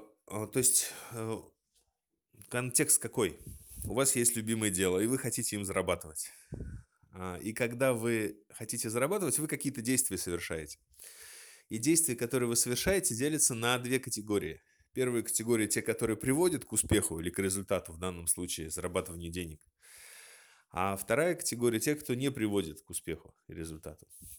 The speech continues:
И, соответственно, достичь успеха можно. Один из путей достижения успеха состоит в том, что вы выделяете те действия, которые к нему приводят, и,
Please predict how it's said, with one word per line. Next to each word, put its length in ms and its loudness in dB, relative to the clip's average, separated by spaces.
И, 420 0
соответственно, 920 0
достичь 380 2
успеха 500 2
можно. 580 0
Один 280 -4
из 100 -2
путей 300 0
достижения 480 -4
успеха 460 -6
состоит 400 2
в 80 -4
том, 140 -2
что 160 -4
вы 200 0
выделяете 720 2
те 160 -2
действия, 400 0
которые 320 -2
к 80 -12
нему 200 -6
приводят, 520 0
и, 500 0